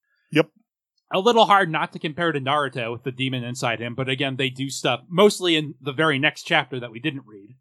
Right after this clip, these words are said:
Speaker 2: to
Speaker 1: Yep.
Speaker 2: very clearly set those apart.
Speaker 1: Yes.
Speaker 2: Again, Gojo is cool from the start as a cool mentor battle figure. And I guess that's the best fight, probably, is Gojo and Sukuna for their twenty seconds or whatever. Ten
Speaker 1: Ten
Speaker 2: seconds,
Speaker 1: seconds.
Speaker 2: literally.
Speaker 1: Yep.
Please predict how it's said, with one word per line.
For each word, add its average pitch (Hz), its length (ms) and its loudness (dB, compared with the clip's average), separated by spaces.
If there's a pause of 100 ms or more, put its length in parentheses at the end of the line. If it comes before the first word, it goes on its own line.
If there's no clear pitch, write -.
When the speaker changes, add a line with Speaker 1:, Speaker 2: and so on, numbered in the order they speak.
Speaker 2:
to - 80 -4
Speaker 1:
Yep. 127 280 2
Speaker 2:
very 135 220 -4
clearly 131 340 -8
set 143 220 -6
those 127 200 -4
apart. 143 380 0 (320)
Speaker 1:
Yes. 123 360 0 (520)
Speaker 2:
Again, 165 360 -4
Gojo 160 420 4
is 151 140 -4
cool 160 240 0
from 156 220 -4
the 151 80 -8
start 147 440 0 (260)
as 123 240 -8
a 120 200 -2
cool 139 240 0
mentor 127 540 -2 (100)
battle 131 300 2
figure. 131 480 -4 (180)
And 165 120 0
I 165 60 2
guess 180 140 -4 (140)
that's 196 220 0
the 165 100 -6
best 143 240 -6
fight, 170 220 0
probably, 104 360 -16
is 113 180 -20
Gojo 131 360 -6
and 117 100 -10
Sukuna 123 480 -8
for 104 220 -10 (400)
their 120 120 -4
twenty 123 380 -2
seconds 120 460 -6
or 110 60 -14
whatever. 98 260 -20
Ten 190 160 -2
Speaker 1:
Ten 151 180 2
Speaker 2:
seconds, - 60 -4
Speaker 1:
seconds. 117 320 -6 (100)
Speaker 2:
literally. 120 140 -16
Speaker 1:
Yep. 123 180 0